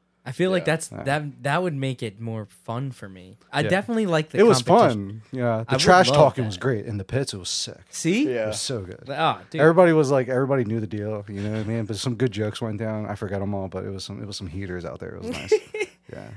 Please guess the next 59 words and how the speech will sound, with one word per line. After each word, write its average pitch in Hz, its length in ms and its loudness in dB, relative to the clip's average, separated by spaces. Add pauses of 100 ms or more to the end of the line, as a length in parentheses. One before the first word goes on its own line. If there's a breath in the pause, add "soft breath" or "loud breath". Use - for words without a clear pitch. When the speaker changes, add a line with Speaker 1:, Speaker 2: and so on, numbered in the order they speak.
Speaker 1:
I, 196 280 0
I 185 160 4
like 147 420 0 (360)
the 120 100 -6
competition 117 720 -8 (540)
side 107 360 -8
of 90 100 -16
it. 69 200 -20 (680)
Speaker 3:
I 151 160 6
do, 156 520 4 (180)
but 120 140 4
I 117 180 0 (560)
Speaker 1:
But 151 120 0
I 160 80 4
also 180 220 2
Speaker 3:
I 180 60 6
Speaker 1:
like 165 140 4
Speaker 3:
don't. 117 140 4
Speaker 1:
fucking 143 220 -4
around 120 300 -4
with 107 80 -6
my 107 140 -6
friends 117 280 -8
Speaker 3:
Yeah. 113 40 -8
Speaker 1:
and 110 80 -8
stuff 113 420 -6
and, 104 80 -12
like, 101 160 -12
just 113 180 -12
enjoying 107 440 -8
Speaker 3:
Yeah. 107 80 -10
Speaker 1:
driving. 110 360 -6
I'm 117 120 -10
s-, - 200 -8
I 151 80 -6
still 139 460 -4
enjoy 156 320 0
it. 165 180 -4 (600 soft breath)
But 139 140 2
Speaker 2:
Yeah, 131 100 4
Speaker 1:
I 156 80 4
Speaker 2:
but 165 60 2
Speaker 1:
know 160 200 4
Speaker 2:
when 143 80 -2
you, 131 120 -10
when 139 140 -6
you 143 80 -8
can 139 180 -6
mix 110 280 -8
the 127 100 -6
two 123 180 -8
together 101 400 -8
like 92 160 -8
Final 98 260 -12
Bout 90 240 -10
or 90 60 -16
Super 92 380 -16
D 98 180 -16
did 104 340 -16